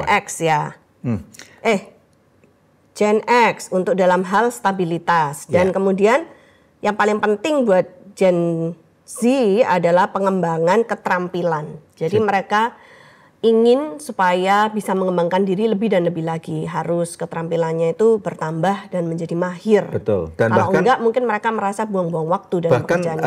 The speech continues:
Speaker 2: itu.
Speaker 1: dari beber-, pada beberapa orang di generasi, eh, Z ya, ada yang disebut yaitu mereka itu digital nomad. Pernah dengar nggak?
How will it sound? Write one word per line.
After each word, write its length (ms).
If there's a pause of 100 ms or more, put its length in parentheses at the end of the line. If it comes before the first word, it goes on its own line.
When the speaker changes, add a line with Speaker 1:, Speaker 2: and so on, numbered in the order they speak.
(140)
Speaker 2:
itu. 80
Speaker 1:
dari 240
beber-, 480
pada 240
beberapa 480
orang 240
di 160
generasi, 880 (160)
eh, 400
Z 320
ya, 160 (160)
ada 240
yang 160
disebut 420
yaitu 380
mereka 400
itu 240
digital 480
nomad. 400
Pernah 160
dengar 240
nggak? 120